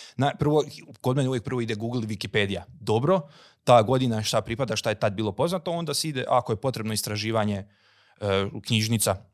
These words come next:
najbolje knjige, i tra-, ali jako puno Google koristimo, barem ja. E, ja sam imao sreću zapravo što sam često radio s prof-, sa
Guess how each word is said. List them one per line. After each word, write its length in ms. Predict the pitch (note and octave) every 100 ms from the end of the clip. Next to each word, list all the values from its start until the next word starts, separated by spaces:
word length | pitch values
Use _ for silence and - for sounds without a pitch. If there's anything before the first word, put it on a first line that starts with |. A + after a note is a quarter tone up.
| _ _ _ _ _
najbolje 640 | G2+ G2 F#2+ G#2 A#2+ A#2+
knjige, 460 | G#2 A2 A#2+ A2+ A2
i 200 | F#3 G#2
tra-, 360 | - G#2+ A#2+ A#2+
ali 200 | A2+ A2
jako 240 | A#2 A2+ G#2
puno 260 | G#2+ G2
Google 320 | F#2+ G2 G2+ A#2
koristimo, 400 | B2+ C#3 F3 D#3+ - - - _ _ _
barem 500 | - - F#2 F2+ F2+
ja. 180 | G#2 C#3 - _
E, 40 | A2 G#2+ A2 A2+ A2+ A2+ A2
ja 180 | A2 B2+
sam 120 | -
imao 100 | C#3+
sreću 260 | B2 D3 B2
zapravo 240 | C3+ B2+
što 120 | A#2
sam 120 | A2+ A2+
često 240 | C#3 A#2
radio 200 | B2 B2
s 60 | -
prof-, 380 | A#2+ A#2 A#2+
sa 460 | G#2+ - G#2 G#2 G#2